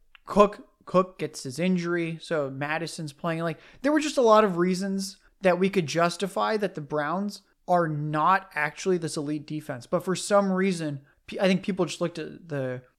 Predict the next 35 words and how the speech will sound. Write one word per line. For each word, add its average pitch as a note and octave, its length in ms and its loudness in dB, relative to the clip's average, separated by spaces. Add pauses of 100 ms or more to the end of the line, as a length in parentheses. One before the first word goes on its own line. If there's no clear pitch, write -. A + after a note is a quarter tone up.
the D#3+ 80 -4
defense E3+ 460 -2
fantasy A3+ 480 -2
points G#3+ 440 -4
or A3 80 -10
something, G#3+ 340 -4
or C#3+ 220 -4
how E3 120 -2
many E3+ 140 -2
sacks E3 400 -4
they E3+ 140 -2
had E3+ 160 0
in F3 80 -2
those E3 160 -4
two F#3+ 160 -4
weeks, F#3 220 0
and D#3+ 100 -6
decided D#3 640 0 (260)
that D3 440 0
there F3 120 4
was D#3+ 160 2
no F3 360 8
way D#3+ 300 4
Herbert C3+ 440 -6
could C3 200 -8
succeed. B2 560 -10 (260)
And C3+ 180 -2
it - 20 -2
was, C#3+ 140 -6
it's E3 160 -4
a D#3+ 60 2
beautiful D#3+ 400 0
thing F3 200 0
when D3 120 -2
he's C3+ 220 -8